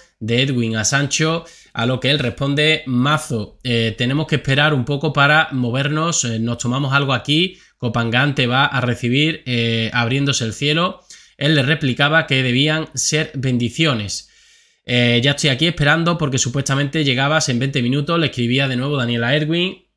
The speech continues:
a lo que el colombiano le comentaba que se iba a dar una vuelta. "Ah, fenomenal, llegas y te vas a hacer un plan tú solo y yo aquí esperándote en el puerto",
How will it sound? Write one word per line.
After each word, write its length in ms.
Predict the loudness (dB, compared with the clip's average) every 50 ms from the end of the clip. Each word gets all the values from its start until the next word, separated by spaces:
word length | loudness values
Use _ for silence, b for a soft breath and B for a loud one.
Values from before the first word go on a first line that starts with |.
| _ -6
a 120 | -4 -2 -2
lo 120 | -2 0
que 260 | 0 0 2 2 2
el 180 | 2 0 -2 B B B B B B
colombiano 760 | -4 -2 0 0 2 2 2 2 2 2 0 0 -2 -2 -2 -2
le 320 | -2 0 2 2 0 0 0
comentaba 500 | -2 -2 -2 -2 -2 0 0 0 0 0
que 120 | 0 -2
se 120 | -2 0 0
iba 140 | 0 0
a 40 | -2
dar 140 | -2 -2 -4
una 120 | -4 -4
vuelta. 500 | -2 0 0 0 2 2 4 4 4 2 B B B B B B B
"Ah, 140 | -4 -2 -2
fenomenal, 580 | 0 0 0 0 0 2 2 4 4 4 4 4
llegas 340 | 2 2 2 2 0 2 0
y 60 | 0
te 120 | 0 0
vas 180 | 0 0 0 0
a 60 | -2
hacer 280 | -2 0 0 0 2 2
un 300 | 0 0 0 -2 -2 0
plan 240 | 0 0 0 0 -2
tú 140 | -2 -2
solo 340 | -2 0 0 0 0 0 2
y 80 | 2 2
yo 140 | 2 0 0
aquí 160 | 0 0 -2
esperándote 500 | -2 -2 -4 -2 -2 -2 -2 -2 -2 -2
en 60 | 0
el 160 | -2 -4 -4
puerto", 460 | -2 -2 -2 -2 -2 -2 -2 -2 -4